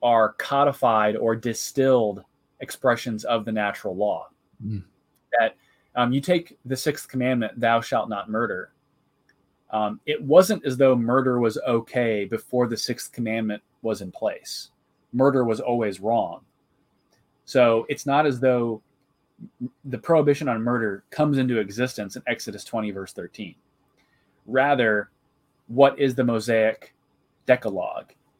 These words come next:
Speaker 1: It is a distillation, I think, of those creation order principles laid down in Genesis chapter one and then reaffirmed in Genesis eight and nine in the Noahic covenant. There's a whole lot more here, Dewey. Uh, this is just the tip of the iceberg, but you get the sense.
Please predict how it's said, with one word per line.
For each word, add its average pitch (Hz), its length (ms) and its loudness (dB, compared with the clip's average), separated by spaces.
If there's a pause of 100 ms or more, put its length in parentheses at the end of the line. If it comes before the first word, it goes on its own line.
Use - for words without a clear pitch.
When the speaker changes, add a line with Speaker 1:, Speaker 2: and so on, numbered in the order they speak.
Speaker 1:
It 135 100 2
is 123 120 0
a 117 60 0
distillation, 113 1200 0 (160)
I 160 240 2
think, 107 460 -4 (100)
of 135 240 2
those 117 400 0
creation 120 560 -4
order 110 320 -4
principles 101 760 -8 (340)
laid 117 360 0
down 110 260 2
in 107 80 -4
Genesis 110 360 -6
chapter 98 380 -6
one 101 480 2 (320)
and 123 160 -4
then 110 100 -4
reaffirmed 110 920 0
in 117 100 -10
Genesis 113 460 -8
eight 113 180 -10
and 104 100 -12
nine 101 500 -4 (460)
in 123 60 -4
the 120 60 -2
Noahic 104 320 -4
covenant. - 460 -10 (640)
There's 139 120 0
a 147 40 0
whole 185 160 10
lot 165 140 10
more 139 160 8
here, 127 140 2
Dewey. 120 440 0
Uh, 107 200 -2
this 123 180 -6
is 127 80 -8
just 123 160 -8
the - 60 -20
tip 131 120 -6
of 123 60 -8
the 117 120 2
iceberg, 107 440 0
but 101 180 -6
you 117 60 -8
get 113 160 -6
the - 60 -20
sense. - 380 -16